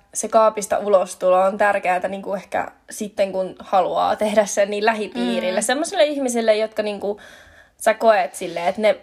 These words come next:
Speaker 1: vaikuttaa vaikka sun arkielämässä kaikista eniten.
Speaker 2: Mm.
Speaker 1: Niinku kaverit.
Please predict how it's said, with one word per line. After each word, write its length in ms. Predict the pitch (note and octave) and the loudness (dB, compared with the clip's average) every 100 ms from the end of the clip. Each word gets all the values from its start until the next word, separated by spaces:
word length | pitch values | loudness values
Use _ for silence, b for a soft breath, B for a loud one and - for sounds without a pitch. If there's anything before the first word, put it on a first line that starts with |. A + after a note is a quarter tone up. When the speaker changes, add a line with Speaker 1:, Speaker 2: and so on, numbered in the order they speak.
| G#3+ | 2
Speaker 1:
vaikuttaa 480 | A3 G#3+ G#3 - F#3 | 2 2 -2 -2 0
vaikka 220 | G3 G#3 | 0 -4
sun 140 | G#3 | -8
arkielämässä 920 | - - - - - - A#3+ A#3 - | -4 -4 -4 -6 -4 -4 -4 -6 -6
kaikista 400 | A#3 - G#3+ - | -6 -8 -8 -12
eniten. 260 | G3+ B3+ A#3+ | -10 -4 -2
Speaker 2:
Mm. 40 | |
Speaker 1:
Niinku 180 | D#4 D#4+ - | -2 -4 0
kaverit. 640 | G3+ G3 F#3+ G3 - | 2 2 -2 -4 -10